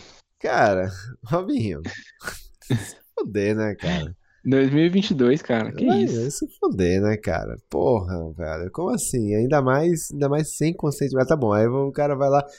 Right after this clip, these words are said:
Speaker 1: Ainda teve um outro cara que disse que ele, ele também foi condenado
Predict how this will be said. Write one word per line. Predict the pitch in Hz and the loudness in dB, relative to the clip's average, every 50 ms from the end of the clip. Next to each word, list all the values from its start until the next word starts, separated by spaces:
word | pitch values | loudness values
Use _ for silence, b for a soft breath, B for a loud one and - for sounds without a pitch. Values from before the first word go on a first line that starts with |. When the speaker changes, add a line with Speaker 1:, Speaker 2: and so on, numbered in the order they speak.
| B | B
Speaker 1:
Ainda | - - 190 180 180 | -2 -2 0 0 2
teve | - 190 190 208 | 4 4 4 4
um | 208 175 | 2 2
outro | 143 139 156 202 214 208 - 170 | 4 6 6 6 6 4 0 -4
cara | - - 107 95 95 98 113 135 160 - - _ _ _ | -2 0 0 2 4 4 4 2 0 -2 -8 _ _ _
que | - - 170 | -6 -4 -4
disse | 131 107 117 120 147 175 165 - - 107 | -2 0 2 4 4 2 2 0 -4 -6
que | - - - 117 113 - | -4 -2 0 0 2 4
ele, | - 120 95 101 | 4 4 4 4
ele | 110 - | 2 0
também | - 107 110 120 | 0 0 0 0
foi | - - 156 | 0 -2 -4
condenado | - 135 127 123 120 107 92 82 82 92 95 113 139 | -4 -4 -2 -2 0 -2 -2 -2 -2 -2 -2 -2 -4